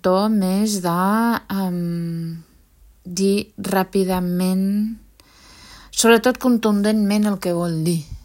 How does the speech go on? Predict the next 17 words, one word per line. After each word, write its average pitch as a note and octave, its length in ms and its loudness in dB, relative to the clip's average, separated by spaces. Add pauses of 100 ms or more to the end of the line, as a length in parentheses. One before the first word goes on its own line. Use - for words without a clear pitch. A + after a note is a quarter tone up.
(300)
eh? F#3 200 -8 (540)
Eh, F3+ 680 2 (760)
vo-, F3+ 260 2
fixeu-vos G3+ 1200 2
com F3+ 240 0
és F3 160 0
el E3+ 160 0
to, E3+ 160 0
m'agradaria. F3 680 2 (160)
I, F#3+ 140 2 (240)
i, E3+ 200 0
bueno, E3 340 0
no A3+ 180 6
dono A#3 220 4
més G3+ 100 0
indicacions G3+ 640 0
per, F3 220 2